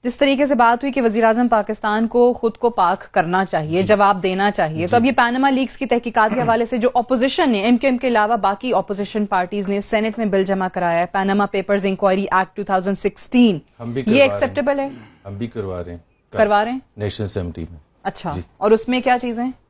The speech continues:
Speaker 2: उसमें basically एक तो in the light जो हमने जब खत लिखा था, अ, सुप्रीम कोर्ट को,
Speaker 1: हम्म।
Speaker 2: अ, और उन्होंने, अ, जवाब दिया था जिसपे एक तो नाइनटीन फिफ्टी सिक्स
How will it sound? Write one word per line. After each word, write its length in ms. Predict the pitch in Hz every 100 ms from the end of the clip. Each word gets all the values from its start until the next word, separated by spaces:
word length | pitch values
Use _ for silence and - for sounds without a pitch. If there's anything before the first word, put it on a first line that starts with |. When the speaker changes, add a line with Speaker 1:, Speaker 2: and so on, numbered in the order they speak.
| _
Speaker 2:
उसमें 300 | 165 196 190
basically 480 | 151 147 175 170 170
एक 240 | 151 139 160
तो 180 | 156 143
in 160 | -
the 160 | 120 123
light 400 | 107 110 127 117
जो 100 | 135
हमने 380 | 92 104 113 123
जब 180 | 117 -
खत 200 | 110 -
लिखा 280 | 107 - 110
था, 500 | 113 107 101 - 101
अ, 40 |
सुप्रीम 320 | 90 - 110
कोर्ट 260 | 107 101 92
को, 100 | 107
Speaker 1:
हम्म। 200 | 98 87 - _ _ _ _ _
Speaker 2:
अ, 20 | 101
और 340 | 98 117 117
उन्होंने, 500 | 120 117 120 117 117 -
अ, 20 |
जवाब 500 | 101 92 101 101 95
दिया 200 | 101 107
था 140 | 104
जिसपे 360 | 92 92 - 101
एक 100 | 95
तो 80 | 104
नाइनटीन 320 | 104 98 104
फिफ्टी 260 | 98 95 110
सिक्स 260 | 110 -